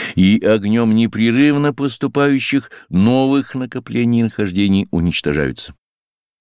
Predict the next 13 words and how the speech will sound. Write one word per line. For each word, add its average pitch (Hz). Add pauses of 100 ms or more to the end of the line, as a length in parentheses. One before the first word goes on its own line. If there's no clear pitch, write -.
(140)
От -
власти 131
прошлого 120 (200)
сына 107 (240)
освобождаю. 71 (720)
Отныне 160
ступай 135
твёрдо 90 (380)
в -
свете 76
свободы 104
от 98
прошлого, -